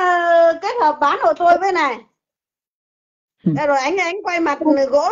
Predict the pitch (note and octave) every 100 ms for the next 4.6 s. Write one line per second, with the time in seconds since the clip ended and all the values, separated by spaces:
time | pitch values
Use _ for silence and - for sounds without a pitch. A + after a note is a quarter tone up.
0 | A#4 D4+ C#4 C4+ D4 - - _ _ _
1 | _ _ _ - - _ _ _ _ -
2 | C4+ B3+ A#3+ A#3 - _ _ _ _ -
3 | A3 A#3+ D#4+ E4 E4 F4 E4+ F#4 E4+ D#4+
4 | C#4 C#4 C4+ B3+ E4+ E4+